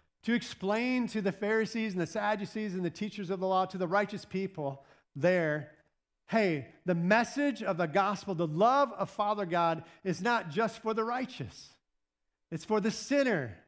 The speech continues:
It's for those who have wandered away. It's for those who have left the family, who have sold the ring, who have squandered the wealth.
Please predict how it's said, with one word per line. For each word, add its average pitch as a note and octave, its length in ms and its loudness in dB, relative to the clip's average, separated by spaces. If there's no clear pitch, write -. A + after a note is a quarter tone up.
It's D#3+ 120 -14
for A3 140 2
those A#3 400 2
who B3 100 0
have G3 140 2
wandered A3 420 0
away. A#3 240 2
It's G3 120 -2
for G#3 140 -2
those A3+ 340 0
who A#3 80 -2
have G3 320 2
left A#3+ 520 4
the A3+ 100 2
family, A3 760 0
who A#3 80 0
have A#3+ 100 4
sold B3+ 680 2
the A#3 100 2
ring, A3+ 540 0
who A3+ 100 0
have A3 100 2
squandered A#3 840 0
the G3 120 2
wealth. G3+ 480 4